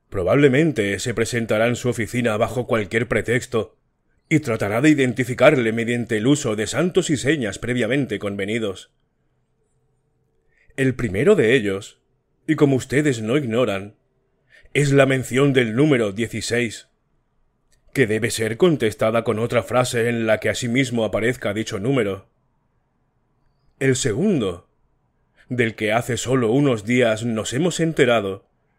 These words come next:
será el de inquirir si han pasado ustedes el canal.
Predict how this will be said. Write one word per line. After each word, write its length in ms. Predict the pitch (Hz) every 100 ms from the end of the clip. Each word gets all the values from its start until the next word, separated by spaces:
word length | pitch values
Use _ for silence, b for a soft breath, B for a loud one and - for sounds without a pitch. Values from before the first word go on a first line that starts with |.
| _ _ b b
será 360 | - 87 104
el 80 | 123
de 100 | 120
inquirir 440 | 123 120 107 123
si 160 | 117 117
han 160 | 131 127
pasado 420 | 107 95 135 131
ustedes 500 | 107 - 127 110 110
el 140 | 104
canal. 420 | 101 95 113 101